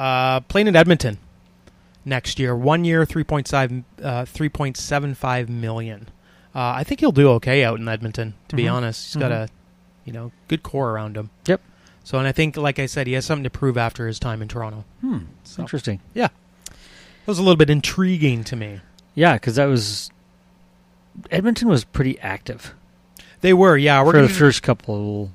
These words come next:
Speaker 1: we're
Speaker 2: days
Speaker 1: gonna
Speaker 2: anyway.
Speaker 1: discuss, uh, what all the Canadian,
Speaker 2: Yep.
Speaker 1: seeing as we're in Canada, we're gonna discuss what all the Canadian teams
Speaker 2: For sure.
Speaker 1: did.
Speaker 2: Yep.
Speaker 1: Yeah.
Speaker 2: Uh, my next one
Speaker 1: Yep.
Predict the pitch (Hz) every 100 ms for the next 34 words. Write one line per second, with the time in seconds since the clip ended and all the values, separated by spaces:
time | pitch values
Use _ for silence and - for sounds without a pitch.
0 | 113 208 247 262 190 175 - 156 - 156
1 | 143 131 - 156 147 - 143 143 - 135
2 | 135 127 123 143 - - 175 139 127 127
3 | 127 117 143 131 120 120 131 - 131 -
4 | 131 123 120 117 - 135 123 120 117 -
5 | 120 117 113 107 - - 107 151 107 101
6 | 104 _ - 143 _ - 127 107 - -
7 | - - _ _ - 147 143 143 - 160
8 | 160 - 143 190 _ _ 135